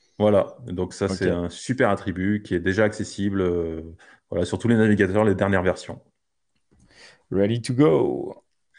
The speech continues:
Speaker 2: Euh, fetch priority.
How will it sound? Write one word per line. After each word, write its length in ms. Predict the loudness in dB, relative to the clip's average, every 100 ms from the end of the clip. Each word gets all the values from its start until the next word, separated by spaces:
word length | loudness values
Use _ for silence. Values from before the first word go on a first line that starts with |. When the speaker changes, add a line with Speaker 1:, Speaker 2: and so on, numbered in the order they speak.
| -20 _ _ -8
Speaker 2:
Euh, 1000 | -4 -2 -2 -4 -4 -4 -2 -2 -2 -4
fetch 520 | -4 2 2 2 0
priority. 1500 | 0 -2 -4 0 2 2 2 -2 -2 0 0 0 -2 -4 -6